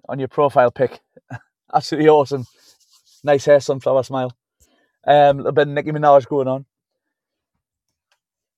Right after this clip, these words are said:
So when we come off the snacks side of it,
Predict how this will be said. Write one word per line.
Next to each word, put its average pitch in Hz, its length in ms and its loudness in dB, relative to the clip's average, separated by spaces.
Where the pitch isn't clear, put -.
So - 140 2
when 262 180 0
we 247 80 -8
come 247 160 -4
off 226 160 -2
the 208 100 -8
snacks - 560 -10
side 151 280 2
of 135 80 -2
it, 120 220 -6